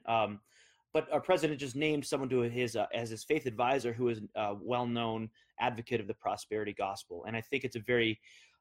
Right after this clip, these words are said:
um, relevant topic, not only in, here in the United States, but globally. Um, in some of the poorer parts of the world, the prosperity gospel, uh, is,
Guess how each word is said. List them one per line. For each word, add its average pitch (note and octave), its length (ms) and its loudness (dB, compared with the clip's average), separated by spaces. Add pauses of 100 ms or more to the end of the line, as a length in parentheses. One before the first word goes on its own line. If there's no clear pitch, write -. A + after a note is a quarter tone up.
um, G2 440 -4 (680)
relevant C3 480 4
topic, A#2+ 500 0
not C#3+ 200 4
only C3+ 320 2
in, B2 100 -4
here C3+ 160 -2
in A#2+ 80 0
the A#2 60 0
United A2 240 0
States, A#2 280 -4
but G#2 100 -14
globally. G#2+ 600 -2 (460)
Um, G#2 380 0 (480)
in C#3 60 -8
some E3+ 160 0
of D3 40 2
the C3 60 0
poorer D3+ 380 6
parts B2+ 300 0
of - 60 -14
the A#2 80 -2
world, G#2+ 420 -2
the G#2+ 80 -6
prosperity A#2 500 -2
gospel, G#2 560 -2
uh, F#2+ 280 -8 (140)
is, G#2 440 -6